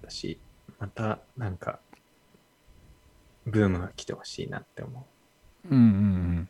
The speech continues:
Speaker 1: うん、みんながまたやり始めんならやるって感じ。
Speaker 2: まあ、あとね、地味にこう、クロスプラットフォームだったりするから。
Speaker 1: そうね。ちょいちょいステージも増えてるみたいだし。
Speaker 2: そうね。そうだ、新しいステージが生えた時に多分やっ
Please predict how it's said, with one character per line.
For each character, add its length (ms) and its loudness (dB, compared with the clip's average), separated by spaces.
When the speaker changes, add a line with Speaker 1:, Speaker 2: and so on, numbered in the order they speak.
Speaker 1:
う 40 -8
ん、 200 -10
み 100 -4
ん 60 -2
な 120 -2
が 100 -4
ま 100 -6
た 160 -10
や 80 -6
り 80 -8
始 180 -4
め 80 2
ん 80 0
な 100 -8
ら 60 -8
や 40 -10
る 60 -14
っ 40 -20
て 80 -20
感 200 -20
じ。 160 -20
Speaker 2:
ま 100 8
あ、 60 10
あ 40 10
と 240 8
ね、 220 6
地 160 4
味 80 8
に 100 8
こ 200 2
う、 40 -4
ク 120 0
ロ 60 6
ス 120 -2
プ 80 4
ラ 80 8
ッ 100 -2
ト 80 6
フ 80 10
ォ 40 8
ー 20 4
ム 80 4
だ 60 6
っ 40 0
た 160 -2
り 80 2
す 100 -2
る 80 2
か 120 -4
ら。 160 -2
Speaker 1:
そ 260 -6
う 20 -8
ね。 140 -8
ち 100 -6
ょ 20 2
い 60 0
ち 140 -2
ょ 40 6
い 80 6
ス 120 -6
テ 120 2
ー 40 4
ジ 100 -2
も 160 0
増 160 -4
え 60 -6
て 120 -16
る 100 -8
み 80 -10
た 140 -14
い 60 -10
だ 100 -10
し。 260 -14
Speaker 2:
そ 720 8
う 20 2
ね。 220 4
そ 100 4
う 40 4
だ、 200 6
新 160 10
し 140 10
い 60 12
ス 80 2
テ 100 12
ー 20 12
ジ 80 12
が 80 12
生 140 12
え 20 12
た 80 10
時 160 10
に 80 12
多 140 8
分 100 8
や 80 10
っ 80 6